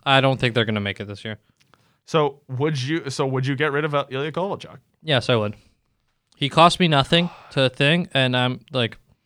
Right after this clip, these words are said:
Speaker 2: But is he gonna get you anything other than, like, a fourth or fifth round pick?
Speaker 1: That's better than, I, I didn't have to pay him anything. So that's, he's making me profit anyways. It doesn't matter, like, if I get a fourth, third, second round pick. I think someone's gonna give him a second round pick 'cause he's just
Speaker 2: Uh,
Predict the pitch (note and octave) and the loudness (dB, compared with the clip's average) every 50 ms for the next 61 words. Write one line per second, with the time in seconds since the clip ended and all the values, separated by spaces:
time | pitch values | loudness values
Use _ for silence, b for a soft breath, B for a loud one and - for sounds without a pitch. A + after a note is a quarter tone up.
0 | _ _ _ _ _ _ _ _ D#3 D#3+ - D#3 E3+ - - F#3+ F3 D3+ F3 F3 | _ _ _ _ _ _ _ _ -6 -4 -2 -4 -4 -2 -2 -2 0 0 0 0
1 | E3+ C#3 - B2+ C3 D3 - C#3+ C#3 B2+ G2+ G2+ A2 A#2+ C3 B2+ F3+ F3+ F#3 D#3+ | 0 -2 -2 -2 -4 -4 -4 -6 -6 -4 -4 -4 -4 -4 -4 -2 -2 -2 0 0
2 | B2+ B2+ C3 C3+ C3 C3 C3 B2+ B2+ B2 A#2+ A#2 B2 A#2+ - C3 B2+ C3 B2+ C3+ | 0 2 2 2 0 0 0 -2 -2 -4 -4 -4 -6 -8 -6 -4 -4 -4 -2 -4
3 | A#2+ - C3 B2 A#2+ - - B2 A#2+ A2 - - G#2+ A#2 D3+ - _ _ _ _ | -6 -4 -4 -4 -4 -2 -2 -2 -2 -2 -6 -8 -8 -8 -8 -8 _ _ _ _
4 | C#3+ C#3+ - - - - D3+ D#3 F3 E3 D#3 D#3+ D3 C#3+ C#3 - D3 D3 E3 D#3+ | 4 4 4 2 2 4 6 6 6 6 4 4 2 0 0 2 4 4 4 4
5 | - D3 D3+ E3+ F3 F#3 F3 D#3 F3+ F3 - - D#3 - D3+ E3 E3 D#3 D3+ D#3 | 4 4 6 6 6 6 6 6 4 4 4 0 0 2 4 6 6 8 6 6
6 | D3 - - D3+ D3 D3 B2+ - A2+ A2 G2 - - D3+ D3+ D3+ - - C#3 - | 4 2 2 2 2 2 0 0 -4 -4 -4 -2 2 4 4 4 2 0 -8 -6
7 | D#3+ D#3 C#3 E3+ E3+ D3 E3+ D#3+ E3 E3+ D#3+ - D#3+ D#3 D3+ - F#3+ - D3 C3 | -4 -2 0 2 2 2 2 2 2 0 4 6 6 6 8 6 4 4 4 4
8 | C3 B2 A2+ G#2 G2+ - - C3 B2+ C#3+ C3+ C#3+ C3 C3+ C3+ B2+ B2 B2 A#2 - | 4 4 4 2 0 -2 -2 0 2 2 2 4 4 4 4 4 4 0 0 -6
9 | B2 A#2 A2 G#2+ - C3 A#2+ - C3 B2+ A#2+ C3 B2 B2 - - C#3 C#3 C3+ - | -6 -6 -6 -4 -4 -6 0 2 2 2 4 2 0 0 2 4 4 4 4 2
10 | - _ - C3+ C3 C3 B2 - _ _ _ _ - - C#3 A#2+ B2+ B2+ A#2 A2+ | -2 _ 0 0 0 0 -2 -4 _ _ _ _ -6 -4 -4 -4 -4 -2 -2 -2
11 | A2 G#2+ - G2 - B B B B B B - D#3 F#3+ F3+ B3 C4 B3 - G#3+ | -2 -2 -6 -12 -12 B B B B B B 2 2 4 4 4 2 2 2 2
12 | F#3 F3+ D#3 F3 E3+ D#3+ D3 D3 C#3+ C#3 C3 - - C3+ C3 - C#3 C3+ C#3 C#3 | 2 2 2 4 4 4 4 2 2 2 0 0 0 -2 -2 0 -2 -2 -2 0
13 | - F3+ F#3 F#3 F3 D3 A#2+ - C3+ B2+ G#2+ - C#3 A2+ G2+ A2+ B2+ C3 C3 C3 | 2 0 0 2 0 -2 0 0 -2 -2 0 0 -2 -2 0 -2 0 2 2 2
14 | C3 C3 B2+ | 2 2 2